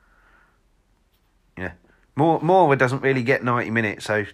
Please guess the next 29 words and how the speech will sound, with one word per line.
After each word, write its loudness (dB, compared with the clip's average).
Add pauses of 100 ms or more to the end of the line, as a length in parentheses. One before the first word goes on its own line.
(140)
it -10
might 0
be -6
worth 0
giving -6
him -6
a -8
full -10
ninety. -6 (1200)
But -4
Lo 0
Celso 2
certainly -2
should -8
play -4
full -10
ninety. -8 (680)
Ndombele 0
as -6
much -8
as -14
he -12
can. -6 (1400)
Uh, -6
Tanganga, -2
if -8
he -8
can -12
play, 0